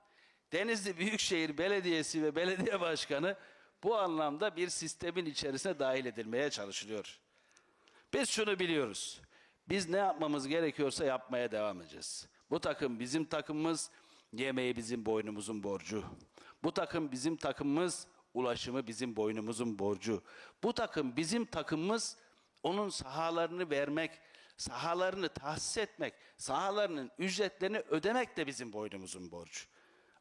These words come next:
Ama akşamleyin birilerinin harcayacağı paraları ya da birileri tarafından kullanılması hayal edilen paraların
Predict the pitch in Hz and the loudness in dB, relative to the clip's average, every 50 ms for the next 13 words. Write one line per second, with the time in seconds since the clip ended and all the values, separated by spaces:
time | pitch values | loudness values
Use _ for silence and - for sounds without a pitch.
0 | _ - 185 214 233 220 208 208 - - - 240 254 254 240 220 208 196 165 147 | _ -2 0 2 2 2 2 2 0 -2 -2 -2 -2 -2 0 0 0 0 0 -2
1 | 143 170 196 202 202 202 202 202 196 208 226 226 220 220 - - - - - - | -2 0 0 2 2 2 2 2 2 2 0 0 -2 -4 -8 -18 -20 -20 -20 -20
2 | _ _ - - - - 160 185 202 208 208 180 208 220 220 214 208 - 233 269 | _ _ -14 -6 -4 -2 0 0 0 0 0 0 2 2 4 2 2 2 0 0
3 | 277 262 196 - 185 190 190 190 180 185 180 190 247 254 240 - - - - - | 0 0 -2 -2 0 2 2 4 4 4 4 4 2 0 0 -4 -14 -20 -20 -20
4 | _ _ _ _ _ _ _ _ _ _ _ _ _ _ _ _ _ - 113 151 | _ _ _ _ _ _ _ _ _ _ _ _ _ _ _ _ _ -6 -4 -2
5 | 180 196 202 185 180 185 180 196 202 208 220 254 277 233 - 202 196 202 196 - | 0 0 0 0 2 2 2 2 2 2 2 2 0 -2 -2 0 2 2 2 2
6 | - 202 202 190 190 220 214 180 151 - - - - - _ _ _ _ _ _ | 0 -2 -2 0 2 2 2 0 -4 -6 -12 -20 -20 -20 _ _ _ _ _ _
7 | _ - - 165 175 190 202 196 202 202 202 208 214 196 - 269 247 - - - | _ -8 -4 -2 2 2 4 4 4 2 2 0 0 0 0 0 -2 -2 -2 -2
8 | 175 190 233 262 262 240 208 185 165 160 156 156 147 143 - - 208 233 220 214 | 0 0 2 2 2 0 0 0 2 2 2 2 0 -2 -2 -2 -2 0 0 2
9 | 202 196 190 233 - - | 2 2 2 0 -2 -2